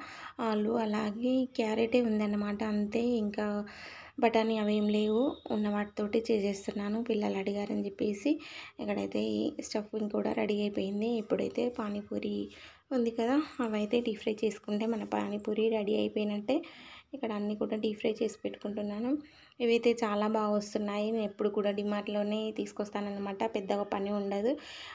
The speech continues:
Only స్టఫింగ్ ప్రిపేర్ చేసుకుంటే టెన్ మినిట్స్‌లో మన పానీపూరి అయితే రెడీ అయిపోతుంది. ఇక్కడ పానీపూరి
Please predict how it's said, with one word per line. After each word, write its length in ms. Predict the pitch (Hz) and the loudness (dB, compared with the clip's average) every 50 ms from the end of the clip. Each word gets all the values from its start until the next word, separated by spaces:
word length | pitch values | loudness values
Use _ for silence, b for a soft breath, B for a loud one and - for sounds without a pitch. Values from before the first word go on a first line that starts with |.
| B - 233 | B -4 -2
Only 200 | 220 214 214 220 220 | 2 4 2 2 2
స్టఫింగ్ 380 | - 220 208 - 220 220 220 226 | 2 -2 0 0 0 0 0 -2
ప్రిపేర్ 260 | - 220 - 214 202 208 208 | -2 -2 0 0 0 0 -2
చేసుకుంటే 480 | 190 196 - - 202 196 196 214 226 226 226 | -2 -4 -6 -6 -4 -4 0 2 2 4 4
టెన్ 160 | 220 208 196 202 | 2 2 2 0
మినిట్స్‌లో 400 | 202 196 196 196 196 - 208 196 196 | -2 -2 -4 -4 -4 -4 -2 0 0
మన 100 | 190 190 190 - | -2 -2 -2 -4
పానీపూరి 480 | - 202 196 196 196 - 190 190 190 190 | -4 -4 -4 -4 -2 -2 0 2 2 0
అయితే 180 | 196 196 202 208 208 | 0 0 0 0 0
రెడీ 200 | 202 202 190 196 196 196 | 0 0 0 0 0 0
అయిపోతుంది. 600 | 196 196 - 208 208 - 208 202 208 220 254 269 294 285 B B B B B B B B B - | 0 -2 -2 -4 -4 -4 -6 -4 -2 0 0 0 0 -2 B B B B B B B B B -16
ఇక్కడ 180 | 233 - 202 196 196 202 | -6 -4 -4 -4 -2 -4
పానీపూరి 460 | 196 190 190 190 196 - 208 202 202 | -6 -6 -6 -8 -6 -6 -4 -4 -2